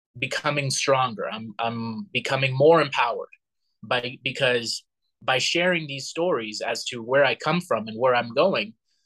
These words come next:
I'm exposing myself to ridicule and allowing people to challenge my beliefs. And when people challenge my beliefs, it doesn't deter me. It actually makes me stronger, because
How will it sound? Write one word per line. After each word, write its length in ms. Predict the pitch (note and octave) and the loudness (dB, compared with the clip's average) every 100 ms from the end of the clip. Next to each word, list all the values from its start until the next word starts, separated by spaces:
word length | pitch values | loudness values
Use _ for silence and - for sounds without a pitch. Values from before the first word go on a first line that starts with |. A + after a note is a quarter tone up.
| _ _ _ _ _ | _ _ _ _ _
I'm 340 | C3 C3 C3+ C3+ | 0 0 -4 -6
exposing 580 | C#3 - - - F#3 D3+ | -6 -4 2 2 2 -2
myself 500 | C3+ A#2+ - A#2 A#2+ - - _ _ _ - | -2 -2 -2 -2 -4 -10 -20 _ _ _ -10
to 320 | - C#3 C3 | -4 -4 -2
ridicule 560 | B2+ D#3 - - - - _ _ _ _ _ - | 0 0 -2 -8 -10 -14 _ _ _ _ _ -4
and 400 | C3+ B2+ B2 B2 _ | -2 -2 -4 -8 _
allowing 500 | B2+ C3 E3 G3+ D#3 | 0 4 4 4 4
people 280 | C3+ C3+ B2 | -2 -6 -6
to 80 | A2+ | -6
challenge 540 | - D#3 E3 C#3 A#2 | 0 2 4 2 -4
my 140 | A#2 G#2+ | -8 -8
beliefs. 580 | G2+ - - - - - _ _ _ _ _ - | -10 -16 -10 -6 -6 -8 _ _ _ _ _ -2
And 200 | C3+ C3 | -2 0
when 120 | B2+ | -2
people 280 | B2 C#3+ C3 | -2 -2 -2
challenge 440 | - G#3+ D4 E3 | 0 4 4 4
my 140 | C#3 B2 | 2 2
beliefs, 480 | A#2+ A#2 A2+ - - | -2 -6 -6 -6 -2
it 160 | C#3 C#3+ | 0 4
doesn't 380 | F#3 B3 E3 - - | 4 4 0 -4 -8
deter 320 | C3+ F3+ C4 | -2 2 2
me. 240 | G3+ - - _ _ _ _ | 0 -8 -16 _ _ _ _
It 140 | C#3+ C#3+ | -2 0
actually 400 | E3+ - E3 C#3+ | 0 -2 -6 -4
makes 280 | C#3+ C#3 | -6 -6
me 80 | C#3 | -8
stronger, 600 | C3 - G3+ G#3+ A#2 F2 - _ _ _ _ | -8 -2 0 0 -2 -10 -16 _ _ _ _
because 680 | C3 C3+ C#3+ C3 B2 B2 - | -10 -2 0 0 -2 -4 -10